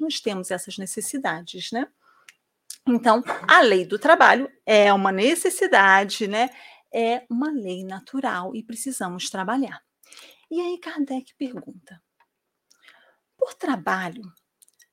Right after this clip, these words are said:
só se deve entender as ocupações materiais?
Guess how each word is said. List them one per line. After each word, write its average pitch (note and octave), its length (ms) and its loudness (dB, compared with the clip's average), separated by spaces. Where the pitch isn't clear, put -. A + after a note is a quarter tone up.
só - 180 -6
se - 160 -6
deve C#4 240 0
entender G#3 640 -6
as A#3+ 360 -6
ocupações A3+ 880 -10
materiais? G#3 1040 -6